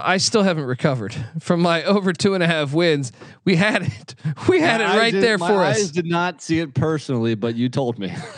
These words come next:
Speaker 1: Oh my God.
Speaker 2: <laughs> You, you
Speaker 1: Oh
Speaker 2: informed
Speaker 1: my
Speaker 2: me.
Speaker 1: God. Like, it was right there for us.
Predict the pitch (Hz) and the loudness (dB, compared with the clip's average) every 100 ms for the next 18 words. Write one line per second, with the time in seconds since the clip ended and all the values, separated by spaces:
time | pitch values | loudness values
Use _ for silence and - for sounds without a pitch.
0 | - 170 - - - 381 220 208 170 151 | -4 -2 -2 -4 0 0 2 2 0 0
1 | 233 208 170 139 131 170 151 135 185 185 | 2 2 2 0 -2 -4 -4 0 0 0
2 | 160 175 180 180 254 262 202 170 147 120 | 0 0 0 0 2 2 2 2 0 0
3 | 196 277 196 151 135 151 208 196 254 262 | 2 2 2 0 -2 0 2 2 0 0
4 | 233 302 262 226 277 240 269 254 214 143 | 0 2 0 2 2 2 2 2 2 0
5 | - | -6